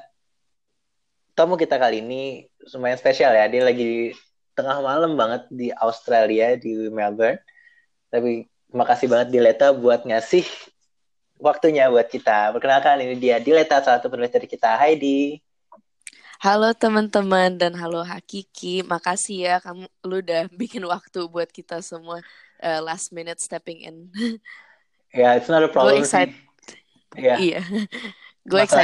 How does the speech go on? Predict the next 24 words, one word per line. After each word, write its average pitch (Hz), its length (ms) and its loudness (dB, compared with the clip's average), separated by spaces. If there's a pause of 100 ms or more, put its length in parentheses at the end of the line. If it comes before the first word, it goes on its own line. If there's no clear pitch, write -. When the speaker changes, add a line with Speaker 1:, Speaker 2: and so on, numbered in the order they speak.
(220)
Speaker 2:
excited - 80 -
banget. 170 360 -6 (680)
Speaker 1:
<laughs> - 720 -18
Masalahnya 151 320 4
di 156 80 2
sana 160 160 2
udah 151 80 2
tengah 131 160 2
malam, 127 320 2
Di. 120 320 -8
Gue 123 160 -6
minta 123 240 -2
maaf 117 240 -2
banget. - 480 -4 (720)
Speaker 2:
Santai, 170 480 -10
santai. - 400 -16 (160)
Speaker 1:
Heeh. - 320 -12
Speaker 2:
Udah 165 160 0
biasa. 151 400 -2 (1120)
Yang 180 140 0 (100)
kuliahan 196 480 -2
juga 180 160 -8
pasti 196 320 -12
ngerti. 165 400 -18